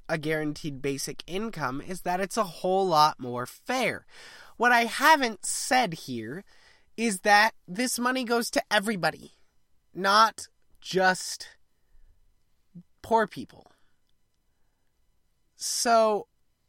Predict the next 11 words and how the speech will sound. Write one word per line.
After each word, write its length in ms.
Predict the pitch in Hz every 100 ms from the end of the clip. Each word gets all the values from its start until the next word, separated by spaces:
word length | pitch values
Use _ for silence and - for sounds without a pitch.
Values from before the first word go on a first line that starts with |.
| _ _ _ _ _ _ _ _
I'm 400 | 180 226 277 285 262
advocating 720 | - 202 190 185 - 202 185
for 140 | 180 185
this 300 | 180 175 - -
as 220 | 175 170
a 120 | 170
replacement 1500 | 147 151 143 - - 226 240 240 - - 143 120 120 - - - - - - - -
to 220 | 170 156 _
all 380 | 175 196 220 226
poverty 560 | 202 - 196 175 180 165
spending. 520 | - 156 120 98 -